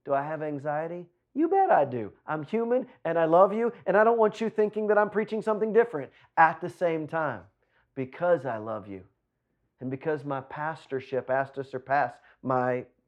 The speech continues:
human humanity ship sometimes, and because I have people like Steve who know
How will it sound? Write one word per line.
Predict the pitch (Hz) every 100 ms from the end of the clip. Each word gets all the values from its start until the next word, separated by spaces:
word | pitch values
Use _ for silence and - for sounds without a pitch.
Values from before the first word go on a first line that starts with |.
| _ -
human | 156 156 147 147 143
humanity | - 143 143 147 147 139 131
ship | 123 - 143 - -
sometimes, | 131 123 123 120 113 85 53 _ _ _ _ _ _ _ _ -
and | 139
because | 139 156 147
I |
have | 139 151 151
people | - 135 127 123
like | 123 120
Steve | - 131 117 110
who | 127
know | 123 135 127 101